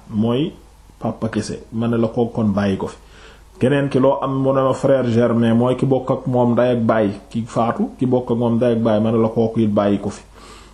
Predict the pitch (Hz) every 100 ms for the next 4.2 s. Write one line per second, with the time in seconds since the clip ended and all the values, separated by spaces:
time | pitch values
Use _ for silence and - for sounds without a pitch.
0 | - - - 113 127 160 156 - 139 135
1 | 135 127 113 117 113 107 107 117 131 143
2 | 123 123 151 156 185 - - - - -
3 | 156 156 139 - 120 113 104 107 107 107
4 | 107 92